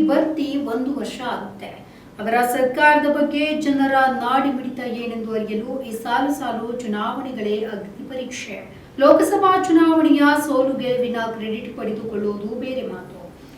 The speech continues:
ಸ್ಥಳೀಯ ಸಂಸ್ಥೆಯಲ್ಲಿ ಪಕ್ಷವನ್ನ ಗೆಲ್ಲಿಸಿಕೊಳ್ಳುವ ಮೂಲಕ ಜನ ತಮ್ಮ ಪರವಾಗಿ ಇದ್ರೆ ಸಾಬೀತುಪಡಿಸಬೇಕಾಗುತ್ತೆ ಅನ್ನೋದು ಅನಿವಾರ್ಯತೆ ಇದೆ. ಚುನಾವಣಾ ವ್ಯಾಪ್ತಿಗೆ ಸೀಮಿತವಾಗಿ ನೀತಿ ಸಂಹಿತೆ ಅನ್ವಯ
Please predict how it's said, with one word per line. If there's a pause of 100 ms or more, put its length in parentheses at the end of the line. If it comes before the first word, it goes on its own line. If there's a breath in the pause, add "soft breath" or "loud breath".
(140 loud breath)
ಸ್ಥಳೀಯ (160)
ಸಂಸ್ಥೆಯಲ್ಲಿ (160)
ಪಕ್ಷವನ್ನ (220)
ಗೆಲ್ಲಿಸಿಕೊಳ್ಳುವ (220)
ಮೂಲಕ (680 loud breath)
ಜನ (360)
ತಮ್ಮ (240)
ಪರವಾಗಿ
ಇದ್ರೆ (200)
ಸಾಬೀತುಪಡಿಸಬೇಕಾಗುತ್ತೆ
ಅನ್ನೋದು (240)
ಅನಿವಾರ್ಯತೆ
ಇದೆ. (180)
ಚುನಾವಣಾ (100)
ವ್ಯಾಪ್ತಿಗೆ (200)
ಸೀಮಿತವಾಗಿ (220)
ನೀತಿ
ಸಂಹಿತೆ
ಅನ್ವಯ